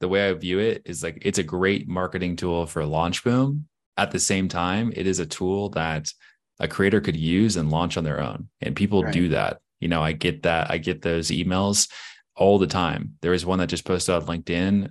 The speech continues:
Speaker 1: uh, like, a few weeks ago. Nicholas, he, uh, launched his product in Indiegogo,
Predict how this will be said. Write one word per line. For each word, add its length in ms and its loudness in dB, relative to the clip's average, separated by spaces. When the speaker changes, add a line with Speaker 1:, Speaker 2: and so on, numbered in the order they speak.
Speaker 1:
uh, 60 -6
like, 160 -2
a 40 -4
few 180 -2
weeks 240 -2
ago. 320 2
Nicholas, 580 -2
he, 580 -4
uh, 300 0
launched 220 0
his 60 -6
product 280 -2
in 100 -2
Indiegogo, 720 0